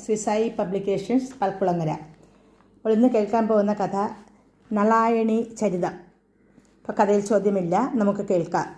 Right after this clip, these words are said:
നളായണി ചരിതം. മകളെക്കുറിച്ചോർത്ത് മനോദുഃഖം പൂണ്ടിരുന്ന ദ്രുപദ മഹാരാജാവിനോട് വ്യാസൻ ഇപ്രകാരം പറഞ്ഞു: "അങ്ങയുടെ പുത്രിയുടെ വിവാഹത്തെക്കുറിച്ച് വ്യാകുലപ്പെടേണ്ടതില്ല. അങ്ങ്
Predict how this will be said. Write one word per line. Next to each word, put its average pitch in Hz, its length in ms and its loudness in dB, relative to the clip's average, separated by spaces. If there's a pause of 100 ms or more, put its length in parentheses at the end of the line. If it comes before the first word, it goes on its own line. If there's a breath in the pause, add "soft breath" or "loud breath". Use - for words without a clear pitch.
(200)
നളായണി 190 600 2
ചരിതം. 160 360 -2 (1080)
മകളെക്കുറിച്ചോർത്ത് 233 1000 4
മനോദുഃഖം 240 720 4
പൂണ്ടിരുന്ന 208 680 0 (400 loud breath)
ദ്രുപദ 233 280 6
മഹാരാജാവിനോട് 214 960 2
വ്യാസൻ 208 600 0
ഇപ്രകാരം 202 540 0
പറഞ്ഞു: 185 320 0 (520 soft breath)
"അങ്ങയുടെ 240 360 6
പുത്രിയുടെ 226 500 2
വിവാഹത്തെക്കുറിച്ച് 214 1080 0 (120)
വ്യാകുലപ്പെടേണ്ടതില്ല. 196 1120 0 (920)
അങ്ങ് 220 400 4